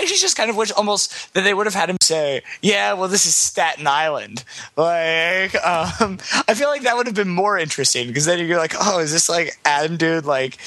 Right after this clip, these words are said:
you know, the tenth member of the Wu-Tang Clan?" Um, also, also,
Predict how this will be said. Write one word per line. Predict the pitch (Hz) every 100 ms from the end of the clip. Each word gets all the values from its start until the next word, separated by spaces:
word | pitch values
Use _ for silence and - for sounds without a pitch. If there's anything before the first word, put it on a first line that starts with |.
| - -
you |
know, | 147
the | 139
tenth | - 151 151
member | 143 151
of | 139
the | 120
Wu-Tang | 110 120 - 139 139
Clan?" | 151 139 151 160 - - 135 - 147 147 175 -
Um, | 165 156 147 165 - - - 180 -
also, | 277 403 - 185 160 156 - - - -
also, | 277 320 339 226 180 170